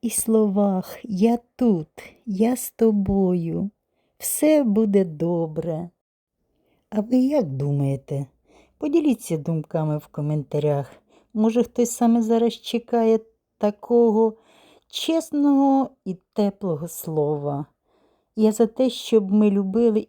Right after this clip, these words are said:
і себе, і тих, хто поруч, в будь-якому віці. І хочу сказати, якщо Бог дав вам зустріти старість разом і жити в злагоді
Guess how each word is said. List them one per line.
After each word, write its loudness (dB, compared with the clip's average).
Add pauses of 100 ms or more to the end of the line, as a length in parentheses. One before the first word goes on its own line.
(100)
і -10
себе, -2 (100)
і -12 (140)
тих, -4
хто -6 (480)
поруч, -6 (100)
в -6
будь-якому -2
віці. -6 (540)
І 2
хочу -4
сказати, -2
якщо -2
Бог -2
дав -2
вам -2
зустріти -2 (140)
старість -4
разом 0 (760)
і 2 (100)
жити -2 (1040)
в -8
злагоді 0